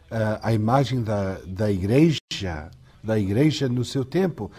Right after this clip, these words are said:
Ele estava tentando pintar uma, um retrato aqui do que era a igreja. O barco que contém Cristo. Jesus está dentro do barco, não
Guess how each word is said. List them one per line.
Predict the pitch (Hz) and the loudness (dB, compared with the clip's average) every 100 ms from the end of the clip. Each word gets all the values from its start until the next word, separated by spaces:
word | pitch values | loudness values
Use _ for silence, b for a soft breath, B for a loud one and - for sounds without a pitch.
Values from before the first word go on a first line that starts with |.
| B B | B B
Ele | 110 | -6
estava | 113 139 139 131 | 0 2 2 0
tentando | 127 123 131 120 | -2 -2 -2 -2
pintar | 131 127 139 | -4 0 0
uma, | 143 143 123 120 | 2 2 0 -2
um | 123 147 139 | -4 -2 -2
retrato | 113 123 - 127 135 - | -2 -4 0 2 2 0
aqui | 117 - 139 127 - B B B | -4 -2 -2 -2 -6 B B B
do | 127 | -10
que | - 127 | -2 2
era | 135 123 | 2 2
a | 107 | 0
igreja. | 92 92 82 90 80 B B B B | -2 -2 -4 -8 -14 B B B B
O | 110 | -8
barco | 98 135 147 131 123 110 - - - | 2 6 6 4 -4 -6 -8 -18 -18
que | - 117 - - | -4 -4 -4 -4
contém | 117 - 135 156 151 139 139 - | -4 0 4 4 4 0 -4 -10
Cristo. | - 147 131 - 95 B B | 2 4 4 -2 -12 B B
Jesus | - 117 151 135 | -2 2 2 2
está | 139 - 151 | 0 2 4
dentro | 135 143 156 147 | 4 2 0 -2
do | 127 127 | -4 0
barco, | 110 113 101 - | 2 2 0 -6
não | 110 143 | -4 -4